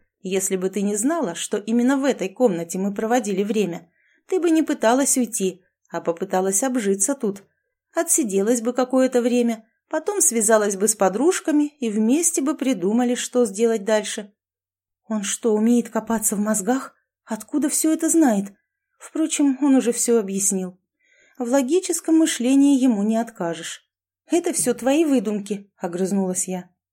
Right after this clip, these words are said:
"Ничего не выдумки. Ты покраснела". После его слов я, кажется, покраснела ещё больше.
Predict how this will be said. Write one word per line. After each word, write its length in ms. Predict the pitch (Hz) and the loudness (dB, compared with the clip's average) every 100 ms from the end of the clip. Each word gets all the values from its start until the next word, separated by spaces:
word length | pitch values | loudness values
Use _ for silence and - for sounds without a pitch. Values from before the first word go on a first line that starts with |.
| _ - | _ -8
"Ничего 400 | 196 196 196 269 | -6 -4 0 2
не 120 | 262 | 2
выдумки. 640 | 175 208 226 214 208 - _ - | 0 -2 -4 -4 -12 -14 _ -10
Ты 100 | 339 | -6
покраснела". 800 | 349 349 370 - 202 165 160 165 _ _ _ _ _ - | -6 -4 -2 0 -2 -4 -8 -14 _ _ _ _ _ -8
После 340 | 180 - 175 | -6 -4 -4
его 160 | 165 175 | -6 -6
слов 420 | - 220 262 - | -4 -2 -4 -4
я, 140 | 196 | -6
кажется, 420 | 202 226 208 220 | -4 -4 -4 -6
покраснела 580 | 214 208 214 208 240 240 | -6 -6 -4 -2 0 2
ещё 380 | 240 262 - 196 | 2 0 -2 -4
больше. 520 | 160 175 170 - 196 | -2 -6 -4 -8 -10